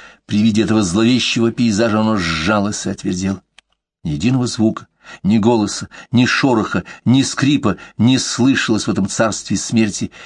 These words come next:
и немыслимое уныние исходило от таинственного, опустошённого края.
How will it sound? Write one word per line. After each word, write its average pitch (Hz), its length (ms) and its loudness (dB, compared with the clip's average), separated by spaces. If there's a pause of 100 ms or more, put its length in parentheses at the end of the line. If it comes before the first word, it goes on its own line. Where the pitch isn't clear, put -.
(140)
и 101 160 2
немыслимое 147 800 0
уныние 104 600 2 (240)
исходило 85 560 0
от - 120 -8
таинственного, 117 760 -4 (220)
опустошённого 90 760 -4
края. 92 280 -8